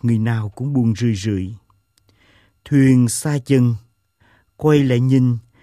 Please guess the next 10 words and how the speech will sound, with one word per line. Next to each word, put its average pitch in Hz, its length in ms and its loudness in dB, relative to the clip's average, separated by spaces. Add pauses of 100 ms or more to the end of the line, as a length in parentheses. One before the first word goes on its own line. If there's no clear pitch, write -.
(260)
các 175 140 -10
đồng 131 240 0
chí 151 420 0
trên 156 260 -2
bờ 127 320 2
đứng 143 300 -2
ngay 160 220 0
như 147 220 0
pho 147 220 -4 (120)
tượng. 107 320 -2